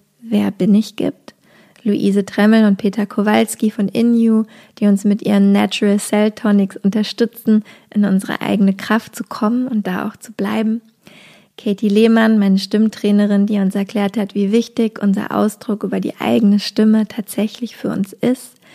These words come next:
Sangeeta Lerner, die uns mitgenommen hat zu den Wurzeln des Yoga und der Yoga-Philosophie und uns immer wieder daran erinnert, wie wichtig es ist, dass wir die Wurzeln der Philosophie kennen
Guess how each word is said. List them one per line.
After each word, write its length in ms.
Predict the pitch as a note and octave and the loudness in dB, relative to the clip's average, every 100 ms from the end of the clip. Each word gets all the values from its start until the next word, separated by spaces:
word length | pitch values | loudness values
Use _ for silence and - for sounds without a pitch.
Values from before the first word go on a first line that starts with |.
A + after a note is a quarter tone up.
| - - - _ | -20 -20 -20 _
Sangeeta 500 | _ G3 F#3+ G3 G#3 | _ -2 0 -2 0
Lerner, 500 | G3 G3+ G#3+ A3+ A#3 | 0 2 2 2 0
die 140 | G3 | 0
uns 220 | G3 F#3+ G3+ | 2 0 0
mitgenommen 520 | G3+ - A3+ G3 G3 | -2 -2 0 2 2
hat 140 | G#3 | 0
zu 100 | - | -2
den 280 | G#3 G3 F#3+ | 0 2 2
Wurzeln 400 | A#3 A#3+ - A3+ | 2 0 0 0
des 200 | A3 - | 0 -2
Yoga 460 | G#3+ G#3+ A3+ A#3 C4 - - - _ | -2 -2 -4 -6 -8 -14 -20 -20 _
und 100 | A3 | -4
der 80 | G#3 | 0
Yoga-Philosophie 1160 | G3 G3 G3 G3 F#3+ G3 G3 - A#3+ B3 A#3+ | 2 0 0 0 0 0 -4 -4 -2 2 2
und 220 | G3 G3 | 2 -2
uns 280 | - A3 A3 | 0 -4 -4
immer 340 | - A3 A3+ A3 | -2 0 0 0
wieder 200 | A3 G#3 | 0 0
daran 300 | G3+ G3+ G3 | 0 0 0
erinnert, 640 | G#3 G3+ A3 G#3+ G#3+ - | 0 2 2 2 0 -2
wie 220 | G#3+ G#3 | -2 0
wichtig 400 | A#3 A#3+ - A3+ | 0 -2 -4 -4
es 160 | G3+ G#3 | -4 -6
ist, 400 | - G#3 B3 - | -4 -4 -4 -10
dass 160 | C4+ - | -10 -6
wir 80 | |
die 200 | G#3 G#3 | -2 0
Wurzeln 340 | G#3+ G#3+ - G3+ | 0 -2 0 2
der 100 | G3+ | 2
Philosophie 640 | - G3 G3+ G#3 G3+ G3+ | 0 -2 0 -2 -4 -6
kennen 520 | G3 - G#3 G3+ G3+ | -6 -4 2 4 4